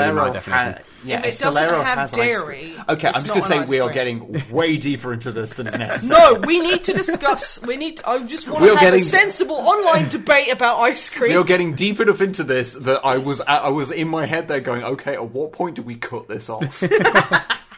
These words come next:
Speaker 3: Okay, okay. Drama Matt, what's your favourite non-Ben and Jerry's ice cream?
Speaker 1: Um, see, I interpreted this as ice cream flavour, so I'm gonna stick with that, and it's just gotta be chocolate.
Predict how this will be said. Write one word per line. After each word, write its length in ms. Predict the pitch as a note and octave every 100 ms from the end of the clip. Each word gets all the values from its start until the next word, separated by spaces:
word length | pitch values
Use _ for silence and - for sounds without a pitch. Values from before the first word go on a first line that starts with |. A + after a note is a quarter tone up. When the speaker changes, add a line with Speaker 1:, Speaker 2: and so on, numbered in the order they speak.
| - - A3+
Speaker 3:
Okay, 420 | A3 - F#3+ D3+ - - -
okay. 500 | G#3 G#3+ A3 E3 C3+ _ _
Drama 300 | - B3 B3
Matt, 240 | A3 F3+ - _
what's 200 | G3 A3
your 120 | A#3+ A3+
favourite 260 | A3 G#3
non-Ben 300 | G3 G3+ G3
and 100 | F#3
Jerry's 220 | F3+ E3
ice 180 | D#3 C#3+
cream? 240 | - - - _ _ - _ B2+
Speaker 1:
Um, 440 | C3 C3+ C3+ B2+ _ _ _ _ -
see, 140 | D#3+
I 120 | E3
interpreted 380 | F#3 F3 D#3 C#3+
this 100 | C3+
as 80 | B2+
ice 160 | A#2 -
cream 140 | G#2
flavour, 340 | A#2 G2+ E2+
so 140 | - A2
I'm 80 | G#2+
gonna 140 | G2
stick 240 | - G#2+ G2
with 100 | F#2
that, 200 | F#2 -
and 240 | G2+ G2+
it's 120 | G#2+ -
just 120 | -
gotta 140 | E2
be 60 | E2+
chocolate. 360 | - - F2